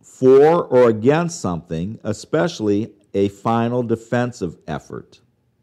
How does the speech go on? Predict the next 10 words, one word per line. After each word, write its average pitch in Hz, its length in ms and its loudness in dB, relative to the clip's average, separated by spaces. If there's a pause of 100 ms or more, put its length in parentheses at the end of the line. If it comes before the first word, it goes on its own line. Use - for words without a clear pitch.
(1160)
A 92 120 2
determined 113 580 -2
policy, 160 840 -2 (260)
position, 120 760 -2 (300)
attitude, 113 580 -2
et 120 140 -4
cetera, 120 680 -2 (480)
taken 123 560 2
or 107 300 2
maintained. 101 840 -6